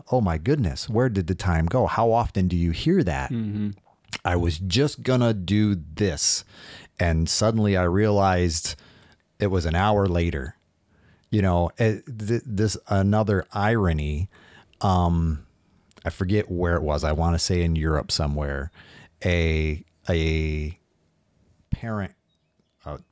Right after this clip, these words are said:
Speaker 1: parents were brought up on charges for starving their child because they had spent so much time online nurturing their online child.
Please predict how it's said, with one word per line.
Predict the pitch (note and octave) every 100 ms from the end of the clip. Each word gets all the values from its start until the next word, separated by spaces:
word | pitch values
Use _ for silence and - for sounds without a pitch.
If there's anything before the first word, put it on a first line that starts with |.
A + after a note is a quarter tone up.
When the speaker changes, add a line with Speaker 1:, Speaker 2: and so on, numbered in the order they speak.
| -
Speaker 1:
parents | - G#2+ A#2 A2+ -
were | A2 F2+ F2 E2+ D#2+ D#2+ D#2 - _
brought | - F#2+ G#2+
up | G#2 -
on | E2+ D#2+ D#2+
charges | - F#2 F2 E2 C#2 C#2+ C#2 - - - - -
for | - - F2+ E2 D#2+ D#2 D2 - _
starving | - - - - G2+ A2 A#2+ E2 D#2 D#2 E2 - -
their | D#2+ D#2 D2+ - -
child | - - F#2+ D#2+ C2+ C2 C#2+ - _ - - -
because | - F2 - F2 D2
they | F2+
had | E2 E2+
spent | - - E2 -
so | - - G2
much | G#2 G2+ -
time | - F#2+ F2+ F2
online | - G#2 A2+ A#2 E2 D#2+ D#2 D#2+ D2+ - - -
nurturing | F#2 F#2+ G#2 G#2 - F#2 F2+
their | E2 D#2 -
online | E2 E2+ E2 D#2 D2+ D2+
child. | - C#2+ C2 -